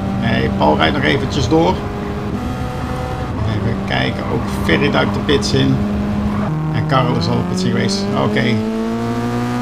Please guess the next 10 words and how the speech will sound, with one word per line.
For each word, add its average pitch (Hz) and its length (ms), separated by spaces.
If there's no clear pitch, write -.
Dan 208 380
komen 127 200
de - 120
virtueel 131 540
de 131 80
leider 135 380
en 131 120
de 131 100
tweede 139 280
positie 104 520